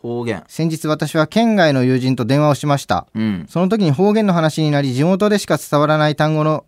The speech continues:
Speaker 2: 話題になりました。
Speaker 1: うん。
Speaker 2: 私の地元は兵庫県なのですが、兵庫では大丈夫のことを、べっちょないと言ったりします。
Speaker 1: へー。
Speaker 2: また、捨てるのことを、
Speaker 1: べっちょない。
Speaker 2: ほかすと言います。
Speaker 1: うんうんうん。
Speaker 2: 住んでる地域に、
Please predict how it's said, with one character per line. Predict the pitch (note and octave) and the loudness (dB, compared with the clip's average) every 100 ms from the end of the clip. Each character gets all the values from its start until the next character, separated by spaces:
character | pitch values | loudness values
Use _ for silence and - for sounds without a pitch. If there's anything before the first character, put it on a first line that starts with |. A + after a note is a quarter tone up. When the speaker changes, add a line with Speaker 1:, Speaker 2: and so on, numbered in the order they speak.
| - | -4
Speaker 2:
話 | B2 | -2
題 | C3 C3 | 0 0
に | |
な | B2+ | 0
り | B2 | 0
ま | B2 | -2
し | A#2 - | -4 -6
た。 | F#2 - | -6 -2
Speaker 1:
う | |
ん。 | A2 F#2 - _ | -2 -2 -6 _
Speaker 2:
私 | B2 D#3 F#3 | -4 -2 2
の | G#3+ | 2
地 | G3 | 2
元 | G3+ G3+ | 2 2
は | G3 | 2
兵 | F3+ | 2
庫 | G3+ G#3 | 2 2
県 | G3+ E3 | 0 0
な | |
の | C#3+ C3 | 0 0
で | A#2 | -2
す | C3+ | 0
が、 | C3+ C3 | 0 0
兵 | |
庫 | G3 F#3 | 0 0
で | D#3+ | 0
は | C#3+ | 2
大 | D3+ F3 | 2 2
丈 | E3+ G3 | 2 0
夫 | E3 | 0
の | C#3+ | -2
こ | C3 | -2
と | B2+ | -2
を、 | A2 | -2
べ | F2+ C3 | 0 0
っ | D#3+ _ - | 0 _ -10
ち | - | 0
ょ | G#3+ | 2
な | G3 | 4
い | A3 - _ _ - | 2 -2 _ _ -4
と | G#2+ - _ _ | -4 -4 _ _
言 | A2 | -14
っ | - | -6
た | A#2+ | -6
り | |
し | F#2+ F2 | -4 -8
ま | F2 | -10
す。 | - E2 | -12 -10
Speaker 1:
へ | F2+ F#2+ F#2 F#2+ F#2 | -8 -6 -4 -4 -4
ー。 | |
Speaker 2:
ま | C#3+ | -4
た、 | F3+ G3+ | -2 -2
捨 | - | 0
て | A3+ | 0
る | B3 | 2
の | A3 | 0
こ | E3 C3+ | 0 0
と | C3 | 2
を、 | |
Speaker 1:
べ | C#3 | 2
っ | |
ち | G3+ | 2
ょ | |
な | G#3 F3 | -2 -4
い。 | |
Speaker 2:
ほ | - D3 | -4 -2
か | G3 G3+ | 0 0
す | - | -2
と | A#2 | -4
言 | F2 | -4
い | |
ま | D#2+ | -8
す。 | D#2 - _ _ - _ G3+ | -12 -18 _ _ -20 _ -2
Speaker 1:
う | |
ん | |
う | A3 | -2
ん | F#3+ | -2
う | - | -4
ん。 | |
Speaker 2:
住 | G3+ | 0
ん | F#3+ | 4
で | F3+ | 4
る | C3+ | 4
地 | D3+ | 0
域 | C#3 | 2
に、 | C#3 B2+ | 4 4